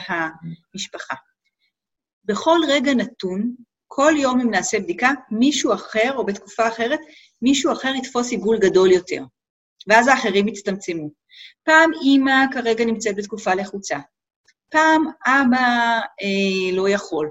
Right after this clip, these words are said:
פעם הילד ההוא עם קשיים או רגע לפני מבחן. כל הזמן יש, בגלל זה אני אומרת שזה מטופלים מזוהים משתנים.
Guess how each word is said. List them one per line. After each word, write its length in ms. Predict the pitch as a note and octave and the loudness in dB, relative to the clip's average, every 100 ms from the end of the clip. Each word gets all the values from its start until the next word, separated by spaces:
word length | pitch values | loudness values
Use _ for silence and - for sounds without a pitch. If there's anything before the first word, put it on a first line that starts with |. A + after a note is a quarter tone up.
| - | -2
פעם 400 | B3 C4 C4+ C4+ | 0 2 2 2
הילד 460 | B3+ B3 B3+ B3+ A#3+ | 0 2 0 2 2
ההוא 320 | G#3+ B3 B3+ | 2 0 0
עם 160 | B3 | -2
קשיים 480 | A#3+ A3+ G#3 B3 B3 | -2 -2 0 2 2
או 80 | G#3 | 2
רגע 200 | A3 A3+ | 2 2
לפני 240 | A3 A3 | 0 -4
מבחן. 400 | G#3+ G#3 - - - _ _ _ _ | -8 -10 -10 -12 -12 _ _ _ _
כל 220 | - D4+ | -2 0
הזמן 480 | F4+ - A3 C#4+ E4+ B3+ | 0 -2 -2 0 0 0
יש, 240 | A#3 C#4 - - - - _ _ _ _ _ | 0 -2 -6 -16 -20 -20 _ _ _ _ _
בגלל 120 | F3 | -6
זה 100 | F3+ | 0
אני 120 | A#3+ C4+ | 2 4
אומרת 220 | C4+ C4+ | 2 0
שזה 200 | A3 G3+ | 0 0
מטופלים 500 | G3 - G3+ G#3 B3 | -2 -2 0 4 6
מזוהים 440 | B3+ G#3+ G3 A#3+ | 4 2 2 4
משתנים. 580 | B3 - G3+ A3 G#3 | 4 2 2 2 2